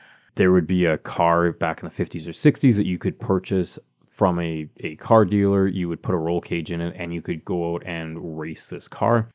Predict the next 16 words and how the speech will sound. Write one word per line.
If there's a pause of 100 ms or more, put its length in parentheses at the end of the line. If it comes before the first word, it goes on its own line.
(360)
Obviously,
the
cars
now
that
are
involved
in, (200)
you
know,
high-level
auto
racing,
you
just
can't